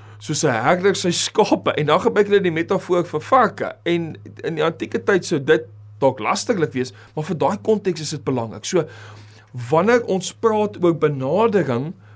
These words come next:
van mense en die bewoording wat ons gebruik,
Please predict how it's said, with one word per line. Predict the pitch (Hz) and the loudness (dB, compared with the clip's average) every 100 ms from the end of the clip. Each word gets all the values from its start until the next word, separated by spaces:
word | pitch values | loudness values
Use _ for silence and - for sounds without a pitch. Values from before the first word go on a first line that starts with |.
| - | -10
van | - 156 123 | -2 0 0
mense | 117 120 131 - 202 | -2 -2 -2 0 0
en | - 196 | 0 -2
die | 190 170 | 0 2
bewoording | 156 - 147 202 214 208 | 0 -2 4 4 4 2
wat | 156 | 0
ons | 135 123 | -2 -4
gebruik, | 135 110 110 | -6 -6 -6